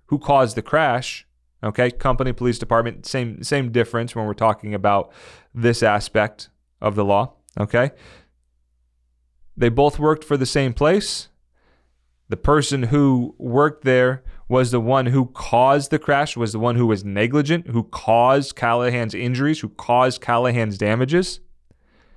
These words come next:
You can't sue for negligence. You can't sue under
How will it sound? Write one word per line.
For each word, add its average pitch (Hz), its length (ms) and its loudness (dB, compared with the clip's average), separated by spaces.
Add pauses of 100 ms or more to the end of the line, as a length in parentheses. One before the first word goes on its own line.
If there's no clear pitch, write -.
(500)
You 120 160 -6
can't 165 400 0
sue 160 280 2
for 135 160 -4
negligence. 120 760 -2
You 113 160 -4
can't 151 560 -2
sue 143 380 2
under 123 580 0